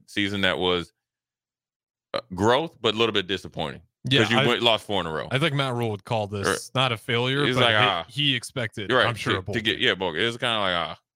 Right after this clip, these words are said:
Speaker 1: you know, just kinda like, "All right." It was just average, right? So coming off an average year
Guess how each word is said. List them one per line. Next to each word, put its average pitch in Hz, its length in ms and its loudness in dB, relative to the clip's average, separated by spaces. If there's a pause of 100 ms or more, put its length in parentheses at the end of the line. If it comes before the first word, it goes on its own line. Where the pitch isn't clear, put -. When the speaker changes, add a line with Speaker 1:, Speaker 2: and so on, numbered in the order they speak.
Speaker 1:
you 101 160 -4
know, 95 140 0
just 98 160 -4
kinda 95 180 -2
like, 90 180 0
"All 85 160 0
right." 85 100 -4
It 90 60 -4
was 90 120 -6
just 92 180 -4
average, 78 380 -2
right? 90 240 0 (680)
So 110 240 -2 (180)
coming 127 220 -2
off 120 200 0
an 92 80 -2
average 101 400 0
year 87 540 -2